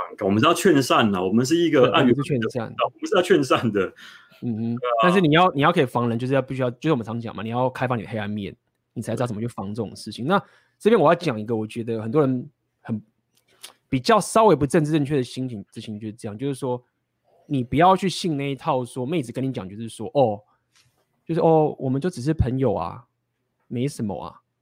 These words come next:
Speaker 2: 就是这个男生只是我的朋友等等这些情形。就是我要跟你讲的意思就是说，你要知道是一个正确的两性动态的情形。如果这妹子很喜欢你的时候，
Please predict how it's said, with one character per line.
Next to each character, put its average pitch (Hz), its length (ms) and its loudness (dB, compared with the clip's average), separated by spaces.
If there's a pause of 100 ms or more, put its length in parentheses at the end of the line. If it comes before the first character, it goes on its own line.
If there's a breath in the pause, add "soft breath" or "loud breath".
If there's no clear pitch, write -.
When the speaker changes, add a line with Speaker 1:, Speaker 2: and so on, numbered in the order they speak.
(420)
Speaker 2:
就 131 120 -8
是 135 120 -6
这 160 60 0
个 165 80 2
男 131 100 0
生 143 120 0
只 127 80 -8
是 123 80 -4
我 120 100 0
的 101 80 -4
朋 107 180 -8
友 107 160 -6
等 101 160 -8
等 95 140 -8
这 107 100 -10
些 104 80 -6
情 - 240 -16
形。 113 160 -16
就 120 60 -10
是 151 80 -4
我 123 240 -2
要 175 80 6
跟 196 100 -2
你 190 80 2
讲 170 140 -2
的 104 80 -6
意 147 80 -2
思 113 80 -10
就 120 100 -10
是 120 120 -6
说， 117 200 -8
你 113 80 -6
要 139 80 -4
知 156 140 -10
道 170 100 2
是 160 280 -2 (800)
一 - 40 -10
个 160 80 4
正 185 260 4
确 170 120 2
的 165 80 6
两 107 120 0
性 139 160 -6
动 127 240 -2
态 131 160 -4
的 110 80 -6
情 101 220 -10
形。 98 100 -8
如 143 60 -2
果 151 60 0
这 139 100 -2
妹 147 160 -2
子 117 100 -12
很 110 160 -8
喜 - 160 -12
欢 101 160 -10
你 104 80 -8
的 - 80 -20
时 - 220 -18
候， - 180 -16